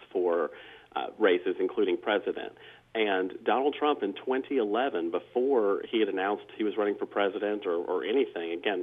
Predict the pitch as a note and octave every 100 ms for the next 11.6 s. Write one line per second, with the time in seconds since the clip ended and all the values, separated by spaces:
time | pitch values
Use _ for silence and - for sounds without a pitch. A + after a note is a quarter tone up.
0 | - - G2+ F#2+ A#2 B2+ F#2+ F2 E2+ -
1 | - - - - A#2 - C3 B2+ B2+ -
2 | G2 F#2+ G2 - D3+ - - - - -
3 | - A2 G#2 G2+ G2+ - - C3 B2+ G2+
4 | F#2 E2 D#2 D2 - - - - - G2
5 | E2+ E2 - - A#2 A#2 G#2 G#2 - G2+
6 | G2 B2 A#2+ - D#2 E2 - - - F#2
7 | - - G#2 F2 E2 - G2 F2 G2 A#2
8 | F2 E2+ D#2+ - G#2 F2+ E2+ E2 - F2+
9 | F#2+ E2+ B2 C#3 E2+ - F#2 E2 D#2+ D#2+
10 | - F#2 E2+ D#2+ E2 E2 - E2 - -
11 | - - - B2+ B2+